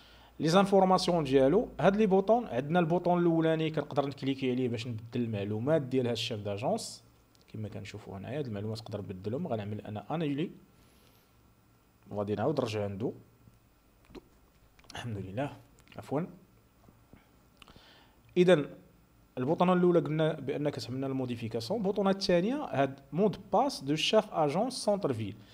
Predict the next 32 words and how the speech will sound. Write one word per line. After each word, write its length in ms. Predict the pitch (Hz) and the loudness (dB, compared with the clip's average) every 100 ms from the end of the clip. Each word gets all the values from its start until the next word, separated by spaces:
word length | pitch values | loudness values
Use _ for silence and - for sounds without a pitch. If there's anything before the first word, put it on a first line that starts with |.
| - - _ 127 | -20 -20 _ 4
الا 180 | 147 | 6
ضغطت 320 | 185 196 196 - | 8 6 2 -2
عليها 560 | 127 156 160 277 302 - - _ _ _ _ - _ - | 2 4 4 4 0 -12 -20 _ _ _ _ -20 _ -6
كيمكن 360 | 165 165 185 | -4 -2 0
لي 160 | 196 196 | 4 6
هنا 240 | 156 160 | 6 4
نحدد 480 | 180 - 147 147 160 | -2 -4 -4 -2 -2
المود 300 | 165 160 156 - - | 0 0 -2 -2 0
باس 420 | 269 - - - _ _ _ _ 131 | 0 -2 -10 -18 _ _ _ _ -2
اللي 120 | 156 | -2
يمكن 300 | 160 226 240 | 0 0 2
لهاد 180 | 175 190 | 2 2
الشاف 320 | - 180 139 | 2 0 2
داجونس 540 | 143 135 139 131 - | 2 2 0 -4 -6
اللي 320 | 113 110 110 | -6 -4 -4
سونتر 400 | - - 131 117 | -6 -8 -6 -6
فيل 320 | 120 226 277 269 - - | -4 -2 -2 -6 -16 -8
باش 280 | 127 180 - | 0 0 2
غيتكونيكطا 680 | 165 - - 156 160 160 220 | 0 -2 -2 -2 -2 0 2
ل-، 140 | 240 - | 0 -6
ل-، 300 | 139 139 131 | -4 -2 -2
للمكان 720 | 127 127 123 127 135 143 165 | -4 -6 -6 -4 -4 0 0
الخاص 400 | 156 156 143 - | 0 -2 -4 -4
ديالو. 260 | 123 120 92 - - | -2 -2 -4 -10 -12
يعني 180 | 101 | -8
هاد 80 | 110 | -6
الشاف 200 | 110 123 | -6 -4
داجونس 360 | 117 135 240 135 | -4 -4 -4 -4
راه 80 | 123 | -4
عنده 200 | 190 220 | -2 -2
واحد 200 | 185 | -2
ال-، 120 | 135 | -4